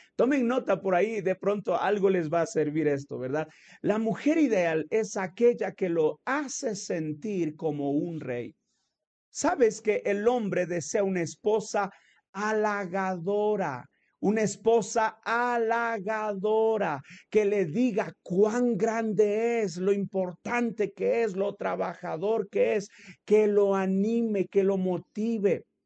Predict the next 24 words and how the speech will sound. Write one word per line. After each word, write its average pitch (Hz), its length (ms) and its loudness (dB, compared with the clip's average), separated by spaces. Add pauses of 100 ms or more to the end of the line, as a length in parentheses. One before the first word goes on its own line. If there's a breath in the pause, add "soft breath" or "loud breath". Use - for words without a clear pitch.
(460 soft breath)
Y 196 140 2
esa 320 320 2
mujer 175 640 -2 (380)
ideal 175 680 0 (280 soft breath)
suple, 165 960 0 (160)
escucha 233 640 0
bien, 175 340 0
suple 233 520 0
sus 277 460 2
necesidades, 196 1160 -2 (300 soft breath)
que 202 120 4
sea 240 240 2
una 247 180 -2
mujer 208 380 0
que 180 140 -2
supla 277 440 0
esas 214 200 -2
necesidades 190 760 -2
de 156 140 -2
carácter 151 560 -4
íntimo, 220 680 0
de 185 100 -4
carácter 165 420 -6
sexual, 196 580 -2